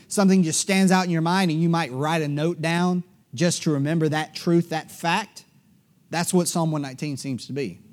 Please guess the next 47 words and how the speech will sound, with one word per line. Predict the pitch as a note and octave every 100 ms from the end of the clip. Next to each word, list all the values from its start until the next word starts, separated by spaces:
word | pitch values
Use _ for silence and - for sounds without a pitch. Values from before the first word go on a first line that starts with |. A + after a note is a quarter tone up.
| _ _ _ _ _ _ _ _
There | - F3
doesn't | F#3+ E3+
seem | G3 F#3
to | D#3+
be | D#3+
a | C#3+
central | - G3 G3 - D3+
theme | C#3 F3 D3+
other | F#3+ F#3+
than, | E3+ D#3
of | C#3
course, | - C#3+
the | D3
written | C#3+ C3
word | B2 A2+
of | G#2+
God, | C3 A#2
word | C3+ C#3 A#2+
of |
God. | A2+ C3+ G#2+ F#2+ C3 _ _ _ _ _ _ _ _ -
It's | F3+ - - - - - -
an | F3+
assembly | F3+ - A#3+ B3+ B3+ B3+
of | A3+
verses | E3+ A3+ A#3 A3 F3+ D#3
that | E3 F3+ - _ -
most | F3 B3+ G#3+
of | G#3+
which, | F3 F#3+ F#3
most | G3+ A#3
of | G#3+
the | F3
verses | F3+ F3+ F#3+
stand | - G3 A3 A3
alone. | F#3 G#3 C4+ A#2+ - _ - - _ _ _ _ _
But | D3
you | D#3
know | F3 G3+
what? | D3
That | D#3 C#3+
is, | A#2+ - _ _ _
that's | - C3+
good, | D3 D3 D#3
that's | D#3 -
good | D#3+ A#2+
for | C3
us. | C#3+ G2 - -